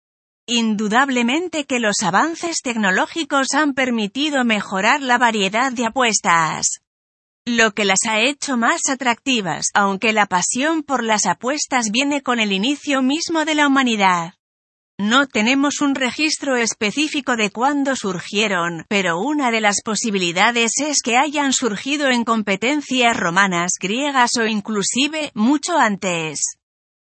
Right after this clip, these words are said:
Las apuestas deportivas gozaron también de mucho entusiasmo durante el Imperio Romano, tanto en Roma como en las tierras conquistadas. Así se entendió por toda Europa, América y el resto del mundo.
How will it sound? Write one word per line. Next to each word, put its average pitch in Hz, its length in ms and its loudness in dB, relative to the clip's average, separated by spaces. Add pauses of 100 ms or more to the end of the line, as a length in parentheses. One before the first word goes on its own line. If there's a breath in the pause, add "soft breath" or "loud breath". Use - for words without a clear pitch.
(180)
Las 202 380 0
apuestas 240 640 -2
deportivas 240 720 -4
gozaron 285 640 2
también 262 480 0
de 214 140 2
mucho 247 400 -2
entusiasmo 254 800 0
durante 220 420 0
el 190 100 0
Imperio 208 480 0
Romano, 240 540 2
tanto 226 480 0
en 226 220 0
Roma 285 380 2
como 247 280 0
en 214 140 0
las 190 180 -2
tierras 254 500 0
conquistadas. 180 1160 -4 (680)
Así 220 400 2
se 269 200 -2
entendió 220 680 0
por 240 180 -2
toda 302 380 2
Europa, 202 680 2
América 240 680 0
y 214 140 0
el 185 100 0
resto 311 420 -2
del 285 160 2
mundo. 190 720 0